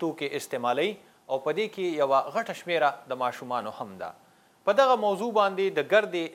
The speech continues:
نړۍ څخه دلته په واشنګټن ډي سي کې د امریکا د خارجه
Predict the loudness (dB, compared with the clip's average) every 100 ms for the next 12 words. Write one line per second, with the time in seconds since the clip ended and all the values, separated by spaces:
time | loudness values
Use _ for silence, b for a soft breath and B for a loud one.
0 | -4 0 2 0 -2 2 0 0 -18 _
1 | -4 0 4 2 4 0 0 -8 -8 -10
2 | -8 -10 -6 -6 -6 -14 -10 0 2 2
3 | -2 -4 -4 4 4 4 0 -2 -2 2
4 | 4